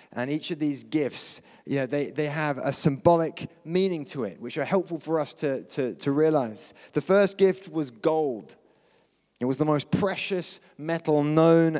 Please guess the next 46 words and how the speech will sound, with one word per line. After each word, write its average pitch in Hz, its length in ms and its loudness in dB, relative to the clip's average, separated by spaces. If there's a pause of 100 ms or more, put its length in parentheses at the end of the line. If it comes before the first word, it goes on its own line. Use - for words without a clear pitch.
at 143 140 -2
that 147 220 -2
time, 120 520 -6
and 143 120 -4
it 135 120 -4
was 139 180 -2
a, 139 60 -4 (120)
as 135 220 -4
a, 139 180 -4
it 131 60 0
was 131 140 0
a 127 40 2
gift 165 460 -4 (200)
that 135 120 -4
was 139 180 0
fit - 280 0
for 143 200 0
a 123 60 0
king. 117 540 -4 (840)
And 151 160 -6
Jesus, 185 600 2 (200)
as 147 160 -2
we, 147 140 0
we 160 140 6
would 156 180 6
discover, 147 500 2
would 147 280 4
be 156 80 4
unlike 151 400 2 (160)
any 208 320 2
king 135 520 -2 (240)
gone 151 280 0
before 147 400 4
him. 110 240 -4 (560)
He 170 140 4
would 170 100 4
not 185 280 4
reign 196 300 0
by 160 180 2
force, 220 720 0 (420)
but 151 100 -10
he 151 160 -8
would 147 160 -8
reign 147 300 -4
by 131 200 -2
love. 120 680 -4